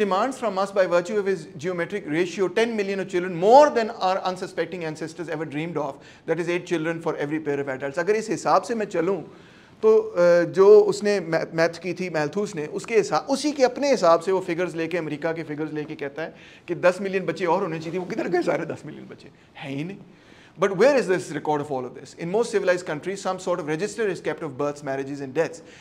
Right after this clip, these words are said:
I believe no trace of these additional births which Mister Malthus has introduced to our acquaintances anywhere to be found। है ही नहीं।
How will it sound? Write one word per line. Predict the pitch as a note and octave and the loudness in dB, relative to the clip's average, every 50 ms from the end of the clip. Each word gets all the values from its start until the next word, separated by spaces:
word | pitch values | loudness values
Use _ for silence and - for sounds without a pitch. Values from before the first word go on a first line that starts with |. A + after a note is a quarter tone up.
| - - - - | -16 -6 0 0
I | D#3+ | 0
believe | D#3+ G3 G#3+ A3 F#3 | 2 2 -2 0 0
no | G#3+ B3+ B3 | 0 0 0
trace | B3 - A#3 C4+ D#4 D4+ D#4 | 0 0 0 2 2 2 0
of | C#4+ A#3+ | -2 -2
these | A#3+ G#3 G#3 | -2 0 2
additional | G3 F3+ F3 F3+ - G3 F#3 D#3 D#3+ | 2 2 2 0 -2 -6 -2 0 0
births | E3 E3+ E3 D#3+ | 0 0 0 -4
which | E3+ E3 E3+ | -8 -8 -8
Mister | D#3+ D3+ - E3+ D#3 | -12 -10 -10 -6 -6
Malthus | D3+ D3+ C#3+ E3+ D#3 E3 | -4 -4 -6 -8 -8 -8
has | D3 D#3 D3 | -8 -8 -8
introduced | C3+ D3 C#3+ D#3 D#3 D#3 - - - - - - _ - | -8 -4 -2 -2 -4 -4 -6 -14 -18 -20 -20 -18 _ 0
to | F3+ E3+ | 2 4
our | D#3+ D#3+ D#3+ | 4 2 2
acquaintances | D#3+ E3 D#3+ D3 C#3+ D#3 D3 - E3+ D#3 E3+ F#3 D#3 | -2 -4 -4 -4 -2 -4 -6 -6 -6 -8 -6 -4 -4
anywhere | D#3+ D#3+ D#3 E3 E3 D#3+ F3+ | -4 -2 -2 -2 -2 -2 -2
to | |
be | F3+ G3+ F#3+ | -2 -2 0
found। | A3+ G#3+ C4 D4+ D4 G#3+ - - - - _ _ _ _ _ _ _ - - | 2 2 2 2 0 -2 -4 -12 -20 -20 _ _ _ _ _ _ _ -12 -6
है | C3+ D3+ | -4 -2
ही | F3 A#3 | -2 0
नहीं। | C4+ D4 D4+ A#3+ | -2 -2 -4 -6